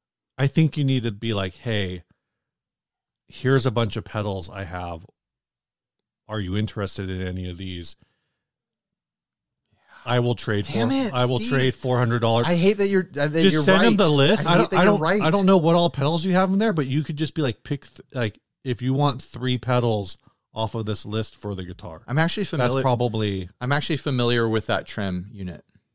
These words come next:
Speaker 2: That was the same trim unit. It, it's like a, uh, it's like a, a Gaiatone trim,
Speaker 1: Mm-hmm.
Speaker 2: uh,
Speaker 1: Mm-hmm.
Speaker 2: that was on that Gaiatone that I, that I
Speaker 1: Oh,
Speaker 2: bought for
Speaker 1: okay.
Speaker 2: Adam.
Speaker 1: Yeah.
Speaker 2: And I, like,
Speaker 1: Yeah.
Speaker 2: I definished it and fixed it up for him and made it playable.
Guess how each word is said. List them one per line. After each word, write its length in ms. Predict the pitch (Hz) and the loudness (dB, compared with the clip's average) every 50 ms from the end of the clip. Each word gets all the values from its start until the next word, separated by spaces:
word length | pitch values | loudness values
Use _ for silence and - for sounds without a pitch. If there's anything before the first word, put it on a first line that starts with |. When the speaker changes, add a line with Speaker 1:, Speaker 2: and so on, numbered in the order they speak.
| _ _ _ _ _ _ _ _ _ _ _ _ _ _ _ _ _ _ _ _ _ _ _ _ _ _ | _ _ _ _ _ _ _ _ _ _ _ _ _ _ _ _ _ _ _ _ _ _ _ _ _ _
Speaker 2:
That 140 | 113 107 98 | -2 -2 -2
was 140 | 78 - - | -2 -4 -6
the 100 | 143 123 | -4 -4
same 260 | - - 139 127 120 | -2 -2 -2 -2 -2
trim 240 | 117 - 127 117 113 | -2 -4 -4 -4 -2
unit. 400 | 113 110 110 107 104 - - - | -2 0 0 0 -2 -4 -4 -6
It, 220 | 117 113 110 - | -4 -4 -4 -2
it's 220 | 143 123 113 - - | 0 0 0 0 0
like 180 | 127 117 - | -2 -2 0
a, 180 | 127 113 110 107 | 0 0 2 2
uh, 200 | 104 104 101 104 | 2 2 0 0
it's 260 | - 113 107 - - - _ _ | -2 -4 -6 -8 -8 -12 _ _
like 260 | - 107 101 95 - | -8 -8 -6 -6 -4
a, 460 | 107 101 98 95 92 95 90 90 95 | -2 -2 -2 -2 -2 -2 -4 -4 -4
a 60 | 95 90 | -6 -4
Gaiatone 600 | - 104 98 104 107 104 - - 104 98 95 92 | -2 -2 0 0 0 -2 -4 -6 -6 -8 -8 -8
trim, 240 | - 90 90 90 - _ - - - | -10 -12 -14 -14 -18 _ -18 -8 -2
Speaker 1:
Mm-hmm. 340 | 120 113 107 98 92 90 - | 0 2 4 2 2 0 -2
Speaker 2:
uh, 60 | 107 | -4
Speaker 1:
Mm-hmm. 440 | 101 98 95 95 95 - - - - | -4 -2 0 0 -2 -4 -6 -10 -8
Speaker 2:
that 260 | 107 107 101 95 - - | -4 -4 -4 -4 -4 -6
was 220 | 113 110 101 113 | -4 -4 -4 -2
on 240 | 107 104 101 104 101 | -2 -2 -2 -2 -2
that 240 | 104 98 92 101 98 | -2 -2 -4 -4 -4
Gaiatone 680 | 104 90 92 98 98 - - 110 98 92 92 92 95 | -4 -2 -2 -2 -4 -6 -6 -6 -6 -4 -4 -4 -4
that 140 | 98 92 92 | -4 -4 -4
I, 60 | 92 | -4
that 100 | 98 - | -4 -2
I 200 | - 101 120 - | 0 2 2 4
Speaker 1:
Oh, 100 | - - | 4 4
Speaker 2:
bought 220 | 208 - 156 147 - | 4 2 2 0 0
for 60 | 123 | 0
Speaker 1:
okay. 80 | 110 107 | 0 2
Speaker 2:
Adam. 340 | 104 101 110 107 104 101 92 | 2 2 2 0 -2 -4 -4
Speaker 1:
Yeah. 280 | 123 131 156 165 151 120 | -6 -4 -4 -2 -2 -2
Speaker 2:
And 100 | 123 117 | -2 0
I, 100 | 117 113 | 2 2
like, 120 | 107 104 101 - | 2 0 -2 -4
Speaker 1:
Yeah. 100 | - 120 | -4 -2
Speaker 2:
I 100 | 110 113 | -2 -2
definished 600 | 107 101 123 120 110 - 131 117 117 113 - - - | -2 -4 -6 -6 -6 -4 -2 -2 -2 -2 -2 -2 0
it 160 | 120 113 113 | 0 0 0
and 140 | 117 98 101 | -2 -8 -10
fixed 280 | - 113 107 - - 113 | -8 -8 -10 -8 -8 -6
it 60 | 107 | -6
up 120 | 98 - | -6 -6
for 80 | - 107 | -4 -4
him 140 | 101 104 101 | -4 -2 -4
and 100 | 98 95 | -4 -4
made 140 | 98 98 95 | -4 -6 -8
it 80 | - | -8
playable. 480 | - 104 95 98 98 95 104 104 98 | -8 -8 -6 -6 -6 -6 -6 -8 -8